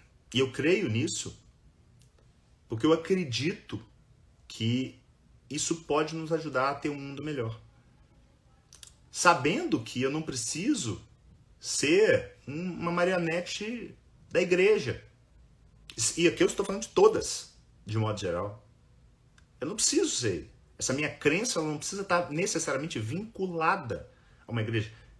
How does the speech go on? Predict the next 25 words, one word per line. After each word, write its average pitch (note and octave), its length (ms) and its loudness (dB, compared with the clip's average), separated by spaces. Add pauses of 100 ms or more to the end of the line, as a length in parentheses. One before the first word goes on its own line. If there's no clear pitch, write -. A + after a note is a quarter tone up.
(260)
Óbvio G3+ 340 4
que - 80 -14
tem D3+ 100 -4
muita D#3+ 240 -4
gente D#3 240 -6
legal A#2 440 2
dentro G#2 160 -4
da F#2+ 60 -6
igreja, A2 320 0
em G#2+ 80 -4
todas B2 440 -2
as F#2 140 -6
igrejas. F#2+ 640 -8 (920)
Mas - 540 -10
eu, G2+ 200 -8
eu A2 80 -2
falo B2 200 0
isso - 160 -6
muito C#3+ 160 -8
com D3 60 -10
minha D3 80 -6
esposa. A2 460 -4
Eu - 20 -12
falo, B2 160 -4
"Olha, - 180 -6